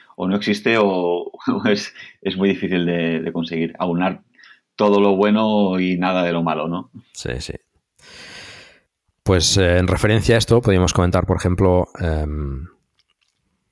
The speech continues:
Speaker 2: eh, precisamente esto, ¿no? Que es lo que más, eh,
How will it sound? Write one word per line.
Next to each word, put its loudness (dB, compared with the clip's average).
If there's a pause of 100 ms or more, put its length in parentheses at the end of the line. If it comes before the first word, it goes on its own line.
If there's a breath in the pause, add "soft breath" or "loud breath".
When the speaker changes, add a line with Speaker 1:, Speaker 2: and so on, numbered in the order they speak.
(800 loud breath)
Speaker 2:
eh, 0
precisamente 2
esto, 0
¿no? 2
Que 0
es 0
lo 0
que -2
más, 2
eh, -2